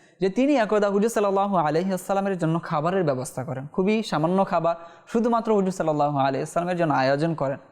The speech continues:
তো হুজুর সাল্লাল্লাহু আলাইহি ওয়াসাল্লামকে দাওয়াত দেওয়ার জন্য হুজুর সাল্লাল্লাহু আলাইহি ওয়াসাল্লামের কাছে যান এবং গিয়ে তিনি ইশারায় বলেন, "ইয়া রাসূলুল্লাহ, আমি খাবারের ব্যবস্থা করেছি আপনার জন্য।"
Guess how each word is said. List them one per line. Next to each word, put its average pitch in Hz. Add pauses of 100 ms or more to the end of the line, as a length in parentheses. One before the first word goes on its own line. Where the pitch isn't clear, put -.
(380)
তো 160
হুজুর 165
সাল্লাল্লাহু 180
আলাইহি 151
ওয়াসাল্লামকে 175
দাওয়াত 143
দেওয়ার 175
জন্য 185
হুজুর 151
সাল্লাল্লাহু 139
আলাইহি 139
ওয়াসাল্লামের 151
কাছে 139
যান 127 (480)
এবং 175
গিয়ে 196
তিনি 220
ইশারায় 202
বলেন, 135
"ইয়া 156
রাসূলুল্লাহ, 139
আমি 151
খাবারের 165
ব্যবস্থা 139
করেছি 104
আপনার 120
জন্য।" 117